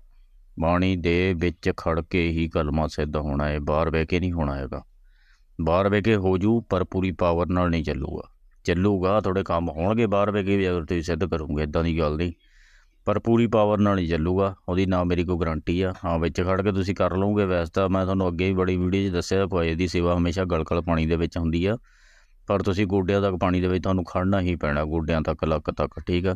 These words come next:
ਇੰਨੇ ਪਾਣੀ 'ਚ ਖੜ ਜਾਓ, ਤੁਹਾਡੇ ਕਲਮਾ ਸਿੱਧ ਹੋ ਜੂਗਾ। ਸੋ ਕਲਮਾ ਸਿੱਧ ਕਰਨ ਲਈ ਤੁਸੀਂ ਕਰਨਾ ਕੀ ਆ, ਕਿਹੜਾ ਦਿਨ ਤੁਸੀਂ ਰੱਖਣਾ ਆ। ਚਾਨਣੇ ਸਾਡੀ ਹਰੇਕ ਸੇਵਾ ਚਾਨਣਾ 'ਚ ਹੁੰਦੀ ਆ, ਕਿਉਂਕਿ ਅਸੀਂ ਨੂਰੀ ਕੰਮ ਕਰਦੇ ਆ, ਸਾਡੇ ਕੋਲ ਕਾਲੇ ਇਲਮ ਦਾ ਕੋਈ ਕੰਮ ਨਹੀਂ, ਠੀਕ ਆ ਜੀ।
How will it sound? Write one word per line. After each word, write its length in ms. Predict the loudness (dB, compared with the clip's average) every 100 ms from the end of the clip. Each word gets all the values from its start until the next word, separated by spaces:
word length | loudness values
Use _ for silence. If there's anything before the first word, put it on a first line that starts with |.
| -2
ਇੰਨੇ 240 | -2 0
ਪਾਣੀ 240 | 0 0 0
'ਚ 100 | 0
ਖੜ 140 | 0
ਜਾਓ, 160 | -2 -4 -10 _ _ _ _ _
ਤੁਹਾਡੇ 240 | 0 0 0
ਕਲਮਾ 320 | 2 2 2
ਸਿੱਧ 220 | 0 -2
ਹੋ 180 | -2 0
ਜੂਗਾ। 300 | 0 0 -2 -4
ਸੋ 220 | -8 -6
ਕਲਮਾ 360 | -2 0 0 0
ਸਿੱਧ 220 | 0 0
ਕਰਨ 240 | 0 0
ਲਈ 100 | 0
ਤੁਸੀਂ 240 | 0 -2 0
ਕਰਨਾ 400 | -2 0 0 0
ਕੀ 200 | 0 0
ਆ, 80 | 0
ਕਿਹੜਾ 260 | 0 0
ਦਿਨ 220 | 0 0
ਤੁਸੀਂ 220 | 0 0 -2
ਰੱਖਣਾ 320 | -2 -2 0 0
ਆ। 160 | -2 -6 _ _ -20 -20 _ _ -20 _
ਚਾਨਣੇ 460 | 0 2 2 2 2
ਸਾਡੀ 280 | 0 2 0
ਹਰੇਕ 280 | 2 0 0
ਸੇਵਾ 280 | 0 2 0
ਚਾਨਣਾ 400 | 0 0 0 0
'ਚ 80 |
ਹੁੰਦੀ 200 | 0 2
ਆ, 80 | 2
ਕਿਉਂਕਿ 260 | 0 0 0
ਅਸੀਂ 160 | 2 2
ਨੂਰੀ 380 | 0 0 0 0
ਕੰਮ 260 | 0 0
ਕਰਦੇ 320 | 0 0 0 0
ਆ, 80 |
ਸਾਡੇ 220 | 0 0 0
ਕੋਲ 160 | -2 0
ਕਾਲੇ 300 | 0 2 0
ਇਲਮ 200 | 0 0
ਦਾ 100 | -2
ਕੋਈ 200 | 0 -2
ਕੰਮ 240 | 0 0 0
ਨਹੀਂ, 180 | -4 -8 -18 -20 -20 _
ਠੀਕ 180 | -4 -2
ਆ 80 | 0
ਜੀ। 140 | -2